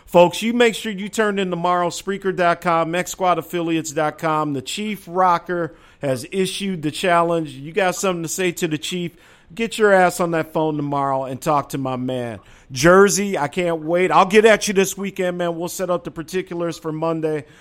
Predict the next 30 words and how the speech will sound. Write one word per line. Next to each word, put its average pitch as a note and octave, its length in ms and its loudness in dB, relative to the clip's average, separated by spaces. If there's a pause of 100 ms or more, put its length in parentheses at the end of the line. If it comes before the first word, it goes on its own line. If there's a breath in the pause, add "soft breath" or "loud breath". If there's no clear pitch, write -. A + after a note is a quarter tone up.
(240 soft breath)
But, D3 180 2
yeah, D#3 180 6
it's C#3+ 120 -2
gonna F3 160 0
be E3 120 -2
a D#3 60 2
lot D#3 220 2
of C#3+ 100 -8
fun. D#3+ 340 -2
And, C#3 220 -4
um, C3+ 260 -2
regardless F#3 760 4
of E3 160 -2
us, F#3 180 0
John, E3+ 320 -2
back D#3+ 260 -4
and D3 120 -8
forth, D#3+ 320 -2
man, C3 200 -8
I'm, D#3+ 220 -4
I'm D3 220 -4
really F3 260 0
looking E3 320 -4
forward D#3+ 320 -2
to D#3+ 100 -8
this C#3+ 160 -8
game. C#3+ 220 -6
I C#3 80 -6
can't C#3+ 300 -8
wait. G#2+ 280 -12